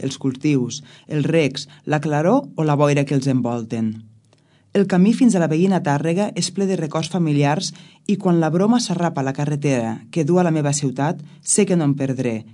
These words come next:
que l'instint m'hi conduirà. Al campanar de Balaguer ja no toquen a perduts com quan jo era xiqueta i els pagesos que tornaven del tros a la tardor i a l'hivern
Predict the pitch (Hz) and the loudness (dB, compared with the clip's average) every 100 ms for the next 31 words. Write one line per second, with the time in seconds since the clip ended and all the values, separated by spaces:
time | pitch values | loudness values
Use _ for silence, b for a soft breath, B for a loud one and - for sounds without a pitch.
0 | B 156 139 131 - 190 214 247 - 151 | B 0 2 2 2 2 4 2 0 -2
1 | 143 135 123 120 123 107 104 - _ b | 2 2 2 0 -2 -4 -8 -18 _ b
2 | b b b b 185 185 190 180 185 208 | b b b b -2 0 2 2 2 2
3 | 247 180 143 135 196 302 - - 151 156 | 2 2 0 2 0 -2 -8 -2 0 0
4 | 151 151 143 135 139 139 175 190 - - | 0 0 0 0 -2 0 0 0 -4 -6
5 | 180 175 165 165 196 196 196 127 147 135 | -2 0 0 0 0 0 -2 -2 -2 -2
6 | 113 - B B 165 - 156 151 190 180 | -4 -8 B B 0 0 -2 0 2 2
7 | 147 156 135 139 175 202 175 139 - 120 | 0 -2 -4 -2 0 0 0 0 -2 -2
8 | 113 - - B - 143 143 139 139 147 | -2 -4 -8 B -2 -2 0 0 2 0
9 | 113 131 123 127 165 185 226 | 2 0 0 0 0 2 -2